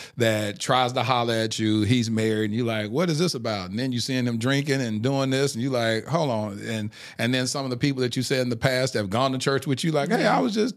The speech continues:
Speaker 1: turning up with you at the club last night."
Speaker 2: See, and, <laughs> and the thing about that too is I remember, um, I remember the one time that I did hang out with them or whatever.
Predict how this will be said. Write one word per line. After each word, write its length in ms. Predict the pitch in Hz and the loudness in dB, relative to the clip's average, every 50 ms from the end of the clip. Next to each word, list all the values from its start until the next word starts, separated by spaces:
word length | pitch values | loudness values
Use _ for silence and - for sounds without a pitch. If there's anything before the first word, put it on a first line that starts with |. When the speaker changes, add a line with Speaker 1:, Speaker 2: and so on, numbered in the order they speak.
| _ _ | _ _
Speaker 1:
turning 280 | - - - 240 220 226 | -4 -2 0 0 2 0
up 100 | 247 208 | 0 -2
with 160 | 208 220 208 | -2 -2 0
you 160 | 311 320 302 - | 0 0 0 0
at 100 | 170 175 - | -2 -4 -4
the 60 | - | -2
club 300 | - 196 185 175 170 160 | 0 0 2 2 2 2
last 160 | 170 170 160 | 2 2 2
night." 120 | 170 180 - - - | 0 -2 -6 -10 -12
Speaker 2:
See, 360 | 220 - 233 240 240 226 220 - - 226 214 - - 269 | -12 -8 -4 -2 -2 0 2 2 2 0 0 0 2 2
and, 200 | 247 240 226 - | 4 4 4 4
<laughs> 40 | |
and 140 | 247 240 240 | 4 2 2
the 40 | 233 | 2
thing 200 | 427 277 294 311 | 2 2 2 2
about 240 | 277 247 233 233 233 | 2 4 2 2 4
that 240 | 233 233 233 208 214 | 4 2 2 2 0
too 260 | - - 247 247 233 | 0 2 2 4 4
is 160 | 202 202 - | 4 4 4
I 120 | 170 196 | 4 4
remember, 720 | 220 220 208 202 196 208 214 214 196 190 180 180 180 170 - - | 4 4 2 2 2 2 2 2 2 2 2 2 2 0 0 0
um, 760 | 175 175 170 170 170 165 165 160 160 160 160 165 170 180 165 - _ _ _ _ _ _ _ _ _ - _ _ _ _ - | 2 2 2 0 0 0 -2 -2 -4 -6 -6 -6 -8 -8 -10 -12 _ _ _ _ _ _ _ _ _ -20 _ _ _ _ 2
I 100 | 196 226 | 2 4
remember 1120 | 254 262 240 220 208 208 214 214 208 208 202 196 190 190 185 180 180 175 175 175 185 175 - _ _ _ _ _ _ _ _ _ _ | 4 2 2 2 2 2 2 2 2 0 0 0 0 0 0 -2 -2 -2 -4 -6 -6 -8 -12 _ _ _ _ _ _ _ _ _ _
the 160 | - 175 180 170 | -8 -4 -2 0
one 220 | 165 180 185 190 | 0 0 0 0
time 300 | 190 208 185 175 175 175 | 0 -2 -2 -2 -2 -2
that 100 | 170 160 | -2 -4
I 80 | 160 160 | -4 -4
did 280 | 156 165 170 170 180 | -4 -4 -2 -2 -2
hang 240 | 180 175 165 160 156 | 0 0 -2 -2 -2
out 380 | 156 156 160 160 160 160 - - - - - _ _ _ _ - | -2 -2 0 -2 -2 -4 -6 -10 -16 -20 -20 _ _ _ _ -10
with 160 | 170 165 - | -8 -8 -4
them 300 | 175 170 165 165 160 160 | -4 -4 -2 -2 -4 -4
or 40 | 165 | -4
whatever. 460 | 165 160 160 165 156 160 160 160 | -4 -4 -4 -4 -6 -6 -6 -8